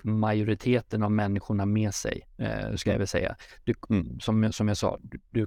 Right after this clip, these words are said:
Speaker 1: kan hålla på med det här hur länge som helst och då fastnar man i ett ekorrhjul mellan, mellan steg ett och två bara.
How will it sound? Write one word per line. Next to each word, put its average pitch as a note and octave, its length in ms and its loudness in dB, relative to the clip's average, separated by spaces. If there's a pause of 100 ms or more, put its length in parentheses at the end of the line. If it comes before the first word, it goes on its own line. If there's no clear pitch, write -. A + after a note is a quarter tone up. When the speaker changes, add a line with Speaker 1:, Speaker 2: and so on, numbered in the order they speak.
(160)
Speaker 1:
kan A2 200 2
hålla A2+ 200 4
på A2+ 160 2
med G#2+ 100 2
det G#2 40 2
här G2 340 0
hur A#2 140 0
länge G2+ 280 2
som F#2+ 120 0
helst - 400 -2
och G#2+ 200 2
då G#2+ 140 0
fastnar G#2+ 340 2
man G2+ 120 2
i - 20 0
ett G2 100 -4
ekorrhjul G#2 560 0
mellan, G2 380 -2 (300)
mellan G2 280 2
steg G2 260 0
ett F2 160 -2
och - 60 -16
två - 220 -4
bara. F#2 400 2